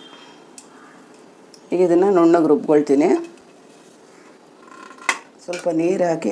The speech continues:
ನುಣ್ಣಗೆ ರುಬ್ಕೊಳ್ತೀನಿ. ಈಗ ಸಾಗು ರೆಡಿ ಮಾಡ್ಕೊಳ್ಳೋಣ. ಕುಕ್ಕರ್ ಪ್ಯಾನ್ ಇಟ್ಟಿದ್ದೀನಿ ಸಾಗು ಮಾಡೋದಕ್ಕೆ. ಮೊದಲಿಗೆ ಎಣ್ಣೆ ಹಾಕ್ಕೊಳ್ತಾ ಇದ್ದೀನಿ, ಸ್ವಲ್ಪ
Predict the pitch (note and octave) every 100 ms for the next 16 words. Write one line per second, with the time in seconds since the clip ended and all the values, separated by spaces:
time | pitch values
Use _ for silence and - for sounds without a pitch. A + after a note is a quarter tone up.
0 | - D3+ D#3 C#3 C3 A2+ B2+ B2+ D3+ F3
1 | C#4+ - - - - - - - - -
2 | - - - - - - - - _ -
3 | - - - - - - - - - -
4 | - - - _ _ _ _ _ _ -
5 | A#3 C#4+ - G#3 A#3+ B3+ G#3+ G3+ F#3+ E3+
6 | E3 D#3+ E3 A#3+ G#3+ G#3+ C#4+ C4+ B3 G#3
7 | F#3+ - E3+ D#3 E3+ A3 F#3+ F3 F3+ E3+
8 | D3 C#3 - G#3 F4 - - - - G#3
9 | G#3 A3 F#3 E3 G3 G3+ E3+ D#3+ D#3 D3+
10 | C3+ C3 B2 C#3 A#2